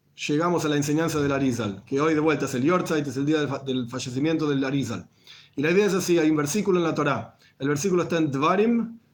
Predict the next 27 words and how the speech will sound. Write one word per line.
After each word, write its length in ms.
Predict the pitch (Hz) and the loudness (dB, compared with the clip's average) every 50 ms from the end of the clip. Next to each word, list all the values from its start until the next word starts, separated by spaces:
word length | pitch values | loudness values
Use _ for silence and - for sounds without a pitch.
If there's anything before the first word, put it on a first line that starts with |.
| _ - | _ -6
veintiocho 800 | 135 147 165 175 170 - 185 180 180 185 180 180 180 - - _ _ _ _ _ _ - 190 208 190 - 208 202 - - | -2 0 2 2 0 0 2 2 4 4 4 2 2 0 -4 _ _ _ _ _ _ -2 -2 -2 0 0 0 0 0 2
cuarenta 280 | 175 170 165 165 156 | 2 0 0 0 0
y 40 | 156 | -2
siete, 340 | - - 190 180 - - 147 | 0 2 2 2 2 2 0
me 100 | 143 143 | 0 2
lo 60 | 143 | 0
anoté, 380 | 143 147 147 147 165 151 147 143 | 0 0 0 0 0 0 0 -2
yo 140 | - - 151 | -2 -4 -2
con 140 | 139 151 151 | -2 0 0
los 100 | 143 147 | 0 2
números 260 | 165 175 175 165 156 | 2 2 2 2 2
no 120 | 151 160 131 | 0 0 0
soy 120 | 160 160 | 0 0
muy 140 | 156 156 156 | 2 2 2
bueno. 280 | 151 143 123 101 - - - - - - _ - | 2 2 0 -2 -6 -10 -16 -20 -20 -20 _ -2
Veintiocho 500 | 151 165 160 143 185 202 220 214 202 190 | -2 -2 0 2 2 2 4 4 2 2
cuarenta 280 | 185 180 175 175 151 160 | 2 2 2 2 0 -2
y 20 | |
siete, 500 | 147 - 170 160 143 131 127 117 107 113 | -2 0 0 0 0 0 -2 -2 -4 -6
capítulo 480 | - 135 123 156 170 151 170 156 147 131 | -8 -8 -2 -2 -2 0 2 0 0 0
Dvarim, 360 | 123 139 165 185 185 185 165 | 0 0 0 2 2 2 2
capítulo 380 | 139 151 147 160 151 156 147 143 | 0 0 -2 0 0 0 0 0
veintiocho, 540 | 139 135 143 160 175 202 202 208 214 214 | 0 2 2 2 2 2 0 0 0 0
número 320 | 202 180 185 185 185 180 - | 2 2 2 2 2 0 0
cuarenta 260 | 170 160 156 151 156 | 0 0 0 2 0
y 60 | 147 | 0
siete. 400 | 147 156 139 120 - 107 95 - | 0 0 -2 -2 -2 -8 -10 -10